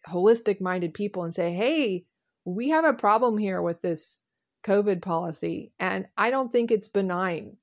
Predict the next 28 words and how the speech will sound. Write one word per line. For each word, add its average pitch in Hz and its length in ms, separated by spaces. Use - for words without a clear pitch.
I, 185 240
I 185 140
literally 220 560
think 214 340
it 185 200
is 170 300
driven 180 400
by 170 220
some 160 320
evil, 214 440
whether 175 360
it's 165 180
conscious 233 600
or 165 100
subconscious 202 800
or 165 100
simply 180 400
the, 170 320
the 185 260
evil 196 340
of 156 160
greed." 190 640
And 196 720
I, - 280
I 214 40
don't 214 120
know. 170 160
I, 175 160